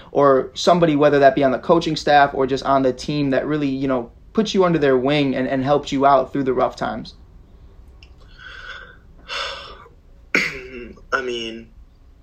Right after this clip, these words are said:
Speaker 2: I, I, uh, <clears throat> I roomed with, uh, B J Murray for the first, through spring training and about a third of the way into the season before he got called up. And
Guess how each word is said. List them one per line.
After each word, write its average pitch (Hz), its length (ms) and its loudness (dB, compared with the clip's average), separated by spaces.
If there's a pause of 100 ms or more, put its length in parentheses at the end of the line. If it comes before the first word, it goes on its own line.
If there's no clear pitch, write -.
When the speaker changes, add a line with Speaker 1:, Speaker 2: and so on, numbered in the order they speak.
(340)
Speaker 2:
I, 127 520 -4 (200)
I, 123 560 -2 (320)
uh, - 60 -2
<clears throat> 180 180 -4 (1200)
I 131 120 -6
roomed 127 420 -10
with, 113 280 -10
uh, 107 500 -10 (100)
B 120 160 -14
J 113 180 -12
Murray 107 320 -16
for 113 180 -18
the 107 60 -14
first, 107 540 -12 (1700)
through 123 160 -8
spring 120 360 -14
training 113 880 -16
and 110 560 -14 (440)
about - 480 -10 (140)
a 110 80 -6
third 117 260 -6
of 113 60 -10
the 113 80 -14
way 110 140 -14
into 110 200 -16
the - 80 -10
season 120 440 -16
before 113 320 -12
he 113 140 -14
got 107 180 -8
called 110 280 -10
up. 107 240 -10 (680)
And 55 400 -12